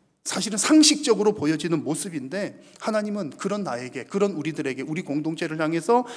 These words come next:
계속해서 흘려 보내라고 말씀을 하십니다.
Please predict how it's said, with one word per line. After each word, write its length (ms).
계속해서 800
흘려 720
보내라고 600
말씀을 500
하십니다. 540